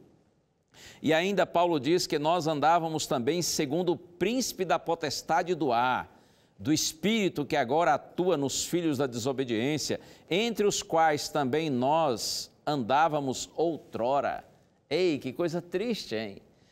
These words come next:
Paulo está dizendo que antes de conhecermos ao Senhor, o Senhor Jesus Cristo,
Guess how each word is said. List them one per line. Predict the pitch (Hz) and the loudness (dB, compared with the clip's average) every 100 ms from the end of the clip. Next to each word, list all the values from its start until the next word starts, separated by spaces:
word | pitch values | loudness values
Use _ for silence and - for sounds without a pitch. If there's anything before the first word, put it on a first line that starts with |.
| _ _ | _ _
Paulo | - 180 185 | 2 2 2
está | 185 | 0
dizendo | 175 160 135 185 175 | 0 0 0 0 -2
que | - 147 - | -2 -6 -4
antes | 180 226 233 | 0 0 0
de | 175 | -4
conhecermos | 170 175 156 175 180 165 147 | -2 0 0 0 0 0 -2
ao | - 156 | 0 0
Senhor, | 156 151 127 147 175 175 - | 0 0 2 2 0 -2 -10
o | |
Senhor | - 139 170 | -6 0 0
Jesus | 165 151 156 - | 0 0 -2 -4
Cristo, | 156 160 170 - | -2 0 -2 -4